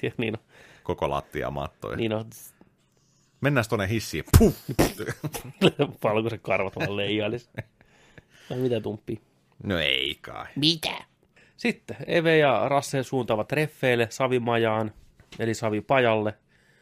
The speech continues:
Speaker 1: tandemi kakkalle. Jeppe ja Josko menevät rauhoittumaan. Annika oli menossa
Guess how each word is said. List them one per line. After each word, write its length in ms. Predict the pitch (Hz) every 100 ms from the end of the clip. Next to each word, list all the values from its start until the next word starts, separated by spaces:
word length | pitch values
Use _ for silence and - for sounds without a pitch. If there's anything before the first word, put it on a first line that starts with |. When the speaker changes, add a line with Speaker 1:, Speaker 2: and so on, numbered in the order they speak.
| _ _ _
Speaker 1:
tandemi 420 | - 131 113 104 104
kakkalle. 580 | 131 - - 110 107 104 -
Jeppe 360 | 135 131 - 120
ja 100 | 113
Josko 320 | 120 - 117
menevät 280 | 101 98 -
rauhoittumaan. 800 | 143 127 120 - 120 107 107 107
Annika 380 | 127 127 113 107
oli 120 | 101
menossa 360 | 101 101 -